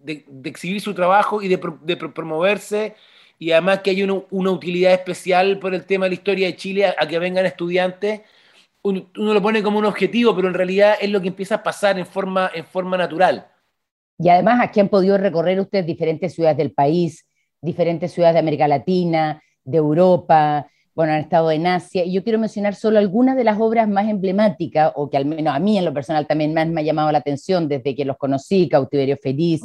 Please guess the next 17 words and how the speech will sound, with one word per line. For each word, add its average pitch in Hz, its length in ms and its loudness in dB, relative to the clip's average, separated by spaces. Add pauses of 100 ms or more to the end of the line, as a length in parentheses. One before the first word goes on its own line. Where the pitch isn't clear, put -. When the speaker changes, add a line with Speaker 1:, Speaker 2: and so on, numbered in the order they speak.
(460)
Speaker 2:
Pedro 165 180 4
de 156 140 4
Valdivia, 151 580 2
La 143 100 -2
Gesta 156 260 -8
Inconclusa, 143 800 0
Jimmy 131 300 2
Button, 147 640 0
La 127 100 -2
Araucana, 139 800 0 (300)
La 156 120 0
Expulsión 156 540 0
de 156 60 4
los 151 140 2
Jesuitas, 156 680 0
Parlamento, 147 1000 0
que, 123 240 -8